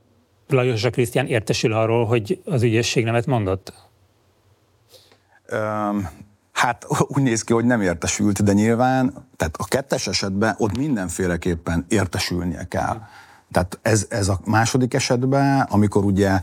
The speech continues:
Speaker 2: a felelősségre vonás elkerülésének a lehetősége szóba jön, akkor ugye ezt írásba, ezt a megegyezést, bocsánat, megállapodást, ezt írásba köti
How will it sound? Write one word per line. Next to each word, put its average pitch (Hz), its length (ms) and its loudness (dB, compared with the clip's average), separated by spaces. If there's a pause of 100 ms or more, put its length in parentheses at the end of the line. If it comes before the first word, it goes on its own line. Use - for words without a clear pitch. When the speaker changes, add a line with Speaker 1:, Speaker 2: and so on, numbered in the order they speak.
(500)
Speaker 2:
a - 80 0
felelősségre 98 680 0
vonás 87 380 0
elkerülésének 87 920 -2
a 80 200 0
lehetősége 87 680 0
szóba 101 380 0
jön, 110 360 2
akkor 98 320 -2
ugye 92 200 2
ezt - 240 -4
írásba, 76 880 -4
ezt - 220 -6
a 65 40 -8
megegyezést, 117 920 0 (180)
bocsánat, 85 400 -2
megállapodást, 123 840 0 (140)
ezt 101 200 -6
írásba 87 480 2
köti 73 400 -6